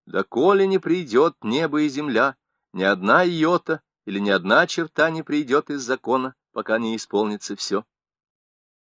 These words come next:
Так шестая заповедь запрещает убийство,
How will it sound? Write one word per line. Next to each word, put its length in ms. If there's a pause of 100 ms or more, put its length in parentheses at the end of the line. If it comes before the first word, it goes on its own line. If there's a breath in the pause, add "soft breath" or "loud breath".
(640 soft breath)
Так 220
шестая 580
заповедь 600
запрещает 600
убийство, 540